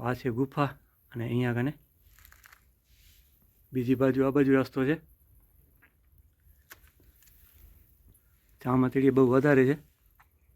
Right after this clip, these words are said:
એક રસ્તો આ બાજુ જઈ રહ્યો છે અને એક રસ્તો આ બાજુ, અને અહીંયા ઉપરથી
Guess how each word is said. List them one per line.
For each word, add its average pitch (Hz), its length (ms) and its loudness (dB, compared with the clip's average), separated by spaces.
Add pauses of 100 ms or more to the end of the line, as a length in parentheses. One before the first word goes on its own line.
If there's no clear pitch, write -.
(1160)
એક 123 200 -10
રસ્તો 123 280 -6
આ 131 140 -2
બાજુ 131 220 -2
જઈ 131 200 0
રહ્યો 131 200 -2
છે 170 80 -10 (3250)
અને 120 120 -8 (140)
એક 127 140 -6
રસ્તો 127 320 -8
આ 131 80 0
બાજુ, 135 240 0 (4000)
અને 127 160 -2
અહીંયા 127 280 0
ઉપરથી 151 440 -2